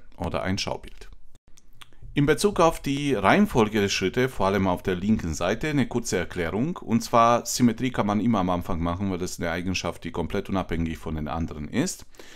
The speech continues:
Allerdings, die Reihenfolge bei Achsenschnittpunkte und Definitionslücken könnte man auch vertauschen.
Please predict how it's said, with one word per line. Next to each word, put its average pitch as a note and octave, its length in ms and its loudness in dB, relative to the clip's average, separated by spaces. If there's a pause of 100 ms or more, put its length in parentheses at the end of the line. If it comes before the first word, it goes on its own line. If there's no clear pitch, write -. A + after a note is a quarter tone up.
(460)
Allerdings, F#3+ 500 6
die E3 80 2
Reihenfolge D#3+ 500 2
bei A2+ 260 4
Achsenschnittpunkte A2 880 0
und G2 140 2
Definitionslücken F#2+ 1080 0
könnte B2 280 2
man A2+ 380 4
auch F#2+ 220 4
vertauschen. - 800 0